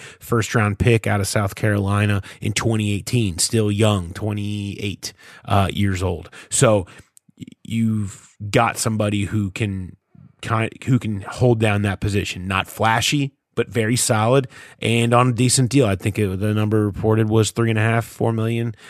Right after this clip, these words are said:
So nothing, nothing, no big deal, uh, money wise there. Solid, and,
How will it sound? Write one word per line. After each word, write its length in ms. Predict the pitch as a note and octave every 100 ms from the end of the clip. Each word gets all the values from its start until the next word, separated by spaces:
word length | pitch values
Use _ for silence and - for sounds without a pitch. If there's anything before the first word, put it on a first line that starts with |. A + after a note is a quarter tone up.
| -
So 400 | - A2+ G#2+ G#2+ -
nothing, 600 | A2 G#2 B2 A2+ G#2 - - -
nothing, 460 | A2+ A2 A#2 G#2
no 140 | A2+ G#2+
big 180 | A2+
deal, 300 | G#2 G#2 G#2 -
uh, 200 | G2 F#2
money 320 | A2 G#2+ G#2
wise 400 | G2+ G2+ G2+ F#2
there. 320 | G#2 G#2 G#2+ - - -
Solid, 500 | - A2+ G#2+ A#2 G#2+
and, 180 | G#2